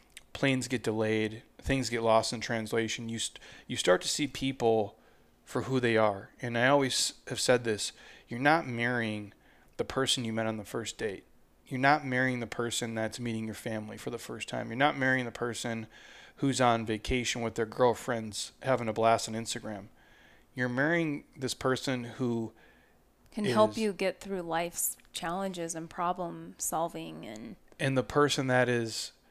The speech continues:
Speaker 1: you know, pissed off, hot, hangry, and mad on a Tuesday,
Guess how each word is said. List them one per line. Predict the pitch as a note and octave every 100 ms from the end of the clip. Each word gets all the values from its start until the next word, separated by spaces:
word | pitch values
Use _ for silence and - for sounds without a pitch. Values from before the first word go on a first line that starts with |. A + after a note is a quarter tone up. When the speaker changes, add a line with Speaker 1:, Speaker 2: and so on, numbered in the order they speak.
| _ -
Speaker 1:
you | C3
know, | A#2 G#2+ G#2+ - _ _ _ _ _ _ -
pissed | D3 C#3 C3
off, | A#2 A#2 A2+ -
hot, | - C3+ A#2 A#2 - - -
hangry, | C3+ B2+ B2 A#2+
and | A2+
mad | A#2 A#2+ A#2
on | A2+ A2+
a |
Tuesday, | G2+ - C3 A#2 G#2+ A2+ F#2+